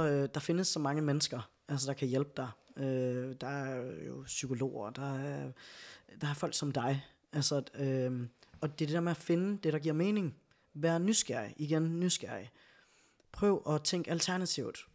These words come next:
Øhm, tit så handler det jo om, at vi skal, vi skal bryde den, øhm, vane, vi er i. Så du ved, jamen, hvad var det, jeg sagde til dig tidligere med, med den her vandflaske? Den koster tre kroner i Netto.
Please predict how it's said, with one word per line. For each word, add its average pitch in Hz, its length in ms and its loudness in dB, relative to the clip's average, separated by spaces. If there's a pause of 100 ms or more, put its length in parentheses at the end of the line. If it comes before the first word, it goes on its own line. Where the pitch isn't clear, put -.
(380)
Øhm, 127 600 2 (680)
tit - 160 -2
så 160 100 2
handler 165 240 4
det 147 100 2
jo 127 100 0
om, 147 160 0
at 139 80 -6
vi 139 60 -4
skal, 131 300 -2 (340)
vi 147 80 -2
skal - 160 -2
bryde 190 480 4
den, 147 280 4 (220)
øhm, 127 680 -4
vane, 156 580 2
vi 143 180 -2
er 160 200 2
i. 131 240 2 (500)
Så - 160 -2
du 143 80 -4
ved, 165 280 4 (240)
jamen, 143 460 2 (1400)
hvad 151 100 0
var 156 100 4
det, 156 60 6
jeg 147 100 6
sagde 160 200 6
til 156 160 0
dig 131 100 0
tidligere 147 540 2
med, 131 520 2
med 120 300 -4
den 139 120 0
her 135 120 0
vandflaske? 135 640 -2
Den 143 100 -2
koster 156 340 0
tre 165 220 0
kroner 151 260 -2
i 143 60 0
Netto. 151 360 0